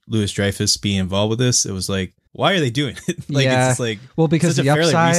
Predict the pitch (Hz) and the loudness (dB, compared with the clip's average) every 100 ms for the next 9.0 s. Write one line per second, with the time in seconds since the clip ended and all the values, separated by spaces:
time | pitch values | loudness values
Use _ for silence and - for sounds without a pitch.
0 | 175 165 120 123 127 151 156 156 165 - | 2 0 0 0 2 2 2 0 -2 0
1 | 170 170 165 110 123 107 123 _ _ _ | 0 2 0 -4 -2 -4 -6 _ _ _
2 | - 196 220 196 240 339 151 123 104 107 | -10 0 2 2 0 -2 -2 0 0 -2
3 | 98 104 104 - 98 90 110 104 95 98 | -2 -2 -4 -4 -8 -6 -4 -4 -4 -6
4 | - - - 104 98 95 92 - 95 95 | -8 -14 -8 -6 -6 -8 -10 -8 -6 -8
5 | - _ _ - 113 110 - _ - 202 | -12 _ _ -6 -2 -2 -4 _ -2 0
6 | 190 185 _ 277 233 120 170 226 254 - | 0 -2 _ -2 0 0 0 0 -4 -2
7 | 202 156 107 110 127 120 120 113 117 127 | 0 2 0 -2 0 0 0 0 2 2
8 | 117 107 104 104 98 98 98 101 117 131 | 2 0 -2 -4 -4 -4 -2 -2 -4 -8